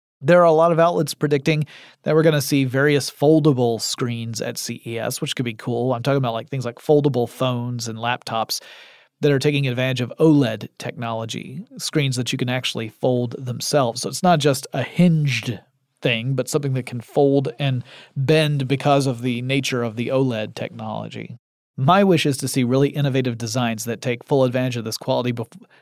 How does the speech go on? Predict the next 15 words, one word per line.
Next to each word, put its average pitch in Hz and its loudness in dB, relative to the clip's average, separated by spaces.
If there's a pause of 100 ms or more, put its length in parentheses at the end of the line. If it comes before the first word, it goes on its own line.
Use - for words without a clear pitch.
before 143 2
the, 120 0
uh, 120 0
novelty 131 0
factor 117 -2 (600)
wears 117 -4
off. 107 -2 (920)
The 175 6
nice 240 4
thing 190 2 (220)
about 143 2
C - -4 (280)
E 175 -4
S 135 -2 (540)
wishes 156 2